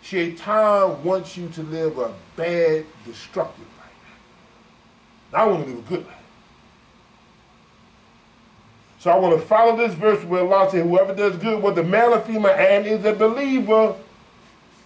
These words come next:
he will certainly make you live a good life.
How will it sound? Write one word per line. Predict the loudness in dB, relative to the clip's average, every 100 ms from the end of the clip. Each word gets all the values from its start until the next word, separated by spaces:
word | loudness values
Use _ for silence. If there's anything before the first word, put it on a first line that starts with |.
| _ _ _ _
he | -10
will | -8 -8
certainly | -8 -4 -4 -4 -8 -10 -12 -16 -12 0
make | 0 0 -8
you | -14
live | -4 -2 0 0 -2 -6 -16 -20 -20 _ -14
a | -14 -14 -12
good | -2 -2 -2
life. | 0 2 2 -2